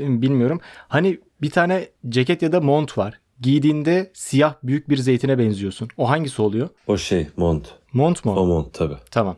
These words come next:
Speaker 1: Ben bu arada daha hiç onlardan almadım. Almayı da düşünmüyorum. O böyle bölüm bölüm böyle bir markanın, bir lastik markasının böyle bir şeyi vardı ya beyaz, e, oyuncağı mı diyeyim
Speaker 2: Hı hı.
Speaker 1: artık böyle maskotu.
Speaker 2: Maskot,
Speaker 1: Ona
Speaker 2: aynen.
Speaker 1: benziyorsun.
Speaker 2: Lastik adam.
Speaker 1: Lastik adam.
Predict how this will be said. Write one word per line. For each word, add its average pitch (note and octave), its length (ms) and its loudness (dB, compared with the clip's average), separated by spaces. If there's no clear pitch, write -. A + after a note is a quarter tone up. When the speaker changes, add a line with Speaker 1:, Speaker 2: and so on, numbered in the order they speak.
Speaker 1:
Ben D3 160 2
bu E3 80 4
arada E3+ 180 0
daha C#3+ 140 2
hiç D3+ 140 -2
onlardan C#3+ 300 2
almadım. C#3 420 0
Almayı C3 320 2
da B2 60 0
düşünmüyorum. A2 480 0
O C#3 120 -2
böyle C3+ 300 2
bölüm C3+ 380 2
bölüm B2 240 2
böyle B2+ 240 0
bir C3+ 80 2
markanın, C#3 640 2
bir B2 120 0
lastik B2 400 0
markasının B2 560 0
böyle B2 180 2
bir B2+ 160 -2
şeyi A#2+ 240 0
vardı A#2 260 2
ya A2 140 0
beyaz, G#2+ 340 0
e, B2 320 -2
oyuncağı B2 460 4
mı A2+ 80 0
diyeyim G#2 180 -2
Speaker 2:
Hı G2 40 -4
hı. G#2 40 -2
Speaker 1:
artık G#2+ 100 -2
böyle G#2+ 120 0
maskotu. G#2 420 -2
Speaker 2:
Maskot, F2 260 -2
Speaker 1:
Ona B2 40 2
Speaker 2:
aynen. A#2 140 2
Speaker 1:
benziyorsun. F2 340 -2
Speaker 2:
Lastik - 320 -4
adam. D#2+ 220 -2
Speaker 1:
Lastik A2+ 360 -2
adam. F#2+ 200 -2